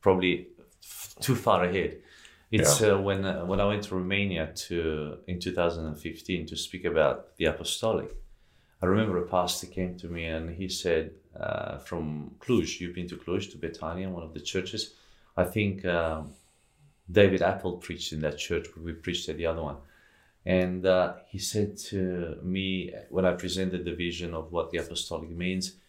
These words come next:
Speaker 1: he said to me, "Nathaniel, you are five years ahead of us in your thinking and probably ten to fifteen years in the practice."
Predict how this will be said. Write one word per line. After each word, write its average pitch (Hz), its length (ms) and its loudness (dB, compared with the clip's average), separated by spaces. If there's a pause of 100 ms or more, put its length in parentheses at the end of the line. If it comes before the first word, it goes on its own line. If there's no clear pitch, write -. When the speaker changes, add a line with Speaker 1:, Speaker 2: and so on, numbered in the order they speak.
(320)
Speaker 1:
he 95 120 0
said 92 280 0
to 92 200 -4
me, 92 180 -2
"Nathaniel, 90 600 -2 (760)
you 98 160 6
are 92 80 8
five 117 400 0
years 101 220 -2
ahead 92 300 -6
of 87 180 -6
us 78 240 0
in 90 160 0
your 85 120 -2
thinking 131 600 -4 (1000)
and 87 180 2
probably 98 420 4 (440)
ten 123 260 4
to 110 100 -4
fifteen 104 480 0
years 95 400 2
in 85 140 -6
the 80 60 -6
practice." - 580 -4